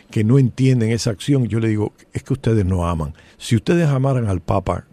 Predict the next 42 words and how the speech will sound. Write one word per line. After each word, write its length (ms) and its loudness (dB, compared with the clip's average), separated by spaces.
como 220 -2
se 160 -4
ama 200 0
a 20 -2
un 140 -2
padre 420 -2
o 80 -2
a 40 -2
una 200 -2
madre, 360 -2
ustedes 320 0
se 120 -2
darían 340 2
cuenta 420 0
que 120 -2
cuando 300 0
un 140 2
padre 500 -2
lleva 200 -2
ochenta 380 -4
y 60 -4
seis 340 -4
años 280 -2
y 80 -2
no 140 2
puede 280 0
hacer 220 -2
las 140 -4
cosas 280 -4
como 220 -4
lo 60 -2
hacía, 300 -2
yo 160 4
le 100 2
hubiera 240 4
dicho 180 0
a 40 2
mi 100 2
padre, 420 0
"Oye, 340 0
siéntate 600 -2
aquí, 340 -12